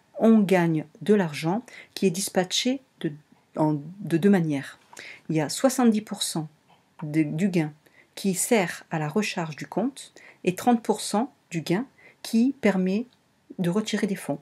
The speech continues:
Donc ici, on retire véritablement de l'argent. Pour comprendre ce qu'est ce jeu, vous voyez, donc,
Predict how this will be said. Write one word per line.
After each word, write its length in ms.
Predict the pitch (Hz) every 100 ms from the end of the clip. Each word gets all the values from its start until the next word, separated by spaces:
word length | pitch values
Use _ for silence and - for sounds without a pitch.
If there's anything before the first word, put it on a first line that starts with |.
| -
Donc 200 | 160 165 -
ici, 420 | - 226 - 226 - -
on 100 | 165
retire 480 | 143 196 - 226 - -
véritablement 580 | 190 - 190 175 175
de 80 | 202
l'argent. 260 | 165 156 139 _ _ _ _ _ _ _ _ _ - - _ _ _ _ _
Pour 200 | - 247
comprendre 380 | - 240 - 277
ce 160 | - 208
qu'est 180 | -
ce 200 | 240 -
jeu, 220 | 175 156 131 - - - - _
vous 60 | 170
voyez, 360 | 175 185 277 302
donc, 300 | 214 226